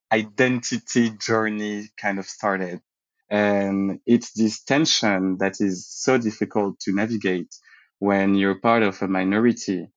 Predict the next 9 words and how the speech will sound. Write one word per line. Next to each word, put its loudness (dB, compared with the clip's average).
and 0
let 2
alone 6
when 4
you're 4
part 4
of 0
multiple 4
minorities, 2